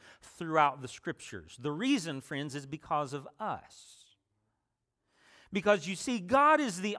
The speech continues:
author of creation and of time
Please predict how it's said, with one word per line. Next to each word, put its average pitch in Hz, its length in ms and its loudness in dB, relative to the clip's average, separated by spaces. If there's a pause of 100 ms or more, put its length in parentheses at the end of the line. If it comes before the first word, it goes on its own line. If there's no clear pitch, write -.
author 220 680 4 (240)
of 185 240 2
creation 233 1080 0 (360)
and 254 420 4 (100)
of 214 320 4
time 214 600 -2